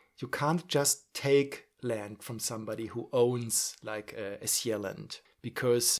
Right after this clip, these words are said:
five hundred years ago, somebody declared that to be, uh, his land. That, of course, sounds a bit like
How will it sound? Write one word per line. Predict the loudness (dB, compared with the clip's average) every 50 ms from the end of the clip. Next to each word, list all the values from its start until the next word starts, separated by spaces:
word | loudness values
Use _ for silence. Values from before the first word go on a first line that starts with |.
| _ _
five | -8 -2 0 0 0 0 -2
hundred | -4 -2 -2 -4 -4 -2
years | 0 0 0 0 -2
ago, | -2 0 2 4 4 4 2 2 -2 -6 -10 -4
somebody | -2 -2 0 0 0 -2 0 0 -2 -2 -4 -6 _ _
declared | -12 -10 -8 -6 -2 -2 0 0 0 -2
that | -2 -4 -4 -4
to | -6 -6 -4
be, | -2 -2 -2 0 0 -2 -2
uh, | -2 -4 -4 -2
his | -2 -2 0 0 0
land. | -2 -4 -6 -8 -10 -12 -12 -12 -12 -14 -16 _ _ 6
That, | 6 6
of | 6 4 0
course, | 4 6 6 6 6
sounds | 6 8 8 8 8 6
a | 6
bit | 6 6 4 6
like | 6 8 8 6 4